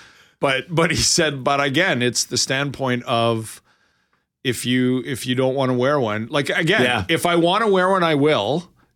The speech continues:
Speaker 1: Don't make me wear one.
Speaker 2: I
Speaker 1: I know what I'm comfortable with when I play the game. That's
Speaker 2: Yeah.
Speaker 1: what the, the, the sentiment
Speaker 2: I'm gonna
Speaker 1: was.
Speaker 2: be a big fan of the first, first guy who goes to it full time, because you did it for most of your career. That got you to the N H L.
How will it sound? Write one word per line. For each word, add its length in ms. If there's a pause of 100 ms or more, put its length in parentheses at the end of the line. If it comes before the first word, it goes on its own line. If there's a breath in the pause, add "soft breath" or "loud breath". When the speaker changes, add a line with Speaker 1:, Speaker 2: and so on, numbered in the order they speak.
(180)
Speaker 1:
Don't 300
make 320
me 100
wear 240
one. 220
Speaker 2:
I 220
Speaker 1:
I 220
know 160
what 160
I'm 200
comfortable 540
with 260
when 100
I 120
play 200
the 80
game. 300 (240)
That's 260
Speaker 2:
Yeah. 60
Speaker 1:
what 100
the, 160 (680)
the, 120 (340)
the 80
sentiment 460
Speaker 2:
I'm 80
gonna 80
Speaker 1:
was. 80
Speaker 2:
be 80
a 60
big 200
fan 300
of 60
the 80
first, 340
first 380
guy 320
who 180
goes 260
to 120
it 100
full 180
time, 320
because 340
you 100
did 180
it 100
for 120
most 300
of 120
your 80
career. 520 (280 loud breath)
That 160
got 260
you 40
to 40
the 140
N 80
H 220
L. 300